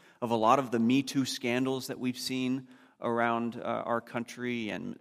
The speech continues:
the misogyny we've seen and the abuse of power that we've seen. It's eerily reminiscent. We've seen political advisors who are only looking out for themselves. When have we ever seen that in our country's history? Uh, we've seen believers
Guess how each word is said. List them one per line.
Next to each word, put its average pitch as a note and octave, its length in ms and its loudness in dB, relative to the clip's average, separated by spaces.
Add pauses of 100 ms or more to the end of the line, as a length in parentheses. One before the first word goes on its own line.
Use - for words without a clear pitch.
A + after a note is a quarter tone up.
the G#2 80 -4
misogyny A2 800 -2
we've A2+ 180 -4
seen B2 200 -2
and A2 100 2
the G#2 60 0
abuse B2 280 0
of - 100 -14
power A#2+ 420 -4
that A#2+ 100 -8
we've A2+ 180 -8
seen. A#2 280 -6
It's G#2+ 100 -10 (140)
eerily D3+ 340 4
reminiscent. B2 540 0 (680)
We've C3+ 180 2
seen C#3 260 2
political C3 440 2
advisors B2 580 0
who A2+ 100 0
are G#2 120 0
only C#3+ 320 6
looking C3+ 260 2
out A#2+ 240 -2 (320)
for A2+ 80 -8
themselves. B2 720 2 (240)
When G#2 200 -2
have G#2+ 100 -2
we G#2 160 -2
ever G#2 160 -4
seen F#2+ 280 -10
that G2 240 -4
in G#2 60 -12
our F#2+ 100 -6
country's G#2+ 400 -10
history? C#3+ 460 -6 (600)
Uh, G#2+ 280 6
we've D3 240 6
seen D#3 300 4
believers D3 800 4